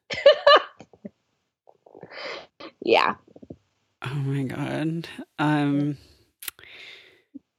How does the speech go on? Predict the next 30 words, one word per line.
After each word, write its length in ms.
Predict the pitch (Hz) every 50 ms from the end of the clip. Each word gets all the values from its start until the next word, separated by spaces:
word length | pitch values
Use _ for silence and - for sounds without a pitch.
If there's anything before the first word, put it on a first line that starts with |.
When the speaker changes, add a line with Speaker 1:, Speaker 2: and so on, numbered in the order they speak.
| _ - - -
Speaker 2:
<sighs> 0 |
I 1160 | - - - - - - - - - - - - - - - - 151 139 135 131 127 123 117 - - _ _ _ -
had 220 | 135 147 151 147
to, 120 | - - - - 131
uh, 220 | 135 135 123 117 113 - - - - - - - _ - - - - - - - _ _ -
Speaker 1:
<laughs> 340 | - - - - - 233 226 - - - - _ _ _ _ -
Speaker 2:
I, 140 | - 135 156 175 175
yeah, 260 | 160 156 151 147 143
I 100 | 123 120
was 120 | 127 156 147
sort 180 | - - 175 170
of 60 | 170
only 200 | 185 202 208 208
peripherally 560 | - - 151 139 135 - 135 131 135 123 110
following 380 | - - 107 107 104 104 104 104
that 140 | 104 - -
stuff 240 | - - 101 95 -
because 260 | 107 - - 110 104
it 20 | 104
was 120 | 107 -
just 160 | 113 107 -
like, 320 | - 104 101 - - - - _ _ _ _ - - 170 _ _ -
this 220 | - 127 123 - -
is 260 | 107 104 104 101 - - - - _ _ _ _ _ _ _ _ -
uh, 60 | 92 - - - _ _ -
uh, 200 | - - - 120 - - - _ _ _ _ _ -
this 200 | 143 143 151 -
person 340 | - 139 113 - 123 110 104
is, 140 | 98 107 - 107
like, 300 | 104 - - - -